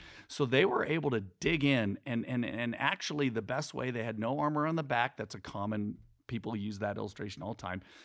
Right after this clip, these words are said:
because they fought in these big squares and all that. And if it broke down to kind of just a melee, they kind of had battle buddies, so to speak.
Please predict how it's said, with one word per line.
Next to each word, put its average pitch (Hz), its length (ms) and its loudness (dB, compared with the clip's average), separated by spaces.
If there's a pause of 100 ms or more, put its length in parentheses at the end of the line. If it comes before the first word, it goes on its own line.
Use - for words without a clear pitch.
(120)
because 139 260 2
they 139 100 6
fought 127 380 2
in 117 80 -2
these 113 140 -2
big 107 200 -8
squares 104 540 -2
and 104 80 -2
all 98 120 -2
that. 110 180 0
And 151 360 2
if 143 100 -4
it 104 120 -8
broke 131 260 -2
down 127 220 2
to 110 80 0
kind 120 200 -4
of 101 140 -4
just 113 220 -8
a 98 60 -2
melee, 131 640 2 (520)
they 131 160 4
kind 147 260 2
of 135 60 4
had 135 240 2
battle 131 280 6
buddies, 95 520 -4
so - 180 -4
to 104 60 0
speak. - 360 -8